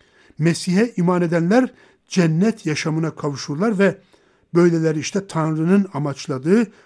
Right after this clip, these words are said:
kardeşliğe girerler. Ben beyaz tenliysem tüm beyazlar benim kardeşim sayılmaz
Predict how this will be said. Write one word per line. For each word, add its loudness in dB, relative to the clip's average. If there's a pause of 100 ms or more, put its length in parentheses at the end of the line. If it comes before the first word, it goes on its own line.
(100)
kardeşliğe -6
girerler. -14 (1120)
Ben 4 (340)
beyaz 0
tenliysem 0 (480)
tüm 4
beyazlar 0
benim 2
kardeşim -4
sayılmaz -2